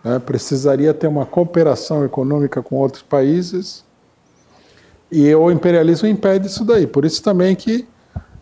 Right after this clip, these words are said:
é, a teoria da construção do socialismo num só país seja uma,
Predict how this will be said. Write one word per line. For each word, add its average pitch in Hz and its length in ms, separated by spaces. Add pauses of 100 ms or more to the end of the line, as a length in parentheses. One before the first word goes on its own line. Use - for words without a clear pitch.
(220)
é, 139 500
a 139 100
teoria 165 680
da 131 240
construção 147 720
do 135 100
socialismo 139 600
num 147 120
só 165 180
país 185 300
seja 220 280
uma, 208 540